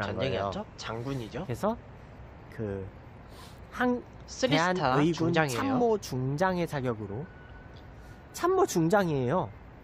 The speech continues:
Speaker 1: 계급이 중장이야. 별 세 개. 그리고 이제
Speaker 2: 대장 특진 안 시켜주죠.
Speaker 1: 사형 언도를 받으면서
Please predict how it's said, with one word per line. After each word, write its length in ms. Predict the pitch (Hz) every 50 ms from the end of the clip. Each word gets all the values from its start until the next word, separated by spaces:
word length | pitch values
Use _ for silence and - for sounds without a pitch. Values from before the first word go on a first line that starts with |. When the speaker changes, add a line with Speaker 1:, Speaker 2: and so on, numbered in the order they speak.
| - - - - - - - - - - - - -
Speaker 1:
계급이 460 | - - 185 175 190 277 247 254 247
중장이야. 800 | - - - 151 160 165 185 185 160 135 117 110 113 113 104 98 - - - - - -
별 180 | - 151 139 123
세 140 | - 180
개. 260 | 165 - 110 110 107 101 107 - - - - - - - - - - - - - - - - - - - - - - - - - - - - - - - - - - - - -
그리고 380 | 123 120 113 135 170 190 208 208 - - - - - - - - - - - - - - - - - - - - - - - - - - - - - - - - - - - - - - - - - - - 101
이제 300 | 104 - - 101 95 85 87 - - -
Speaker 2:
대장 280 | - - 123 151 160 -
특진 280 | - - - - 156 139
안 140 | 110 107 110
시켜주죠. 520 | - - - 147 123 117 104 92 95 101 135 - - - - - - - - - -
Speaker 1:
사형 420 | - - - 220 220 220 202 185
언도를 380 | 131 120 120 120 135 135 135 131
받으면서 720 | 117 - 120 104 107 120 117 113 110 107 107 - 196 214